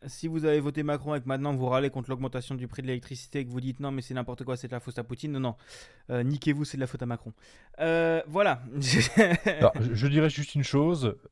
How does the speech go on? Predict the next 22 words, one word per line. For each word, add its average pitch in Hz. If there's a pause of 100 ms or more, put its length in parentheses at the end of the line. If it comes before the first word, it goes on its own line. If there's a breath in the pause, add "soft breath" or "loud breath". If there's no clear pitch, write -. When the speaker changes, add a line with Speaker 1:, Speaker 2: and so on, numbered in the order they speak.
(140)
Speaker 2:
L'écologie 127
est 120
l'affaire 143
de 120
tous. 107
Laissez 113
votre 123
voiture 117
ou 113
votre 101
jet 95
privé 110
de -
côté. -
Voilà 98
un 95
geste 117
qui -
va 82
sauver 98
la 95
planète. 117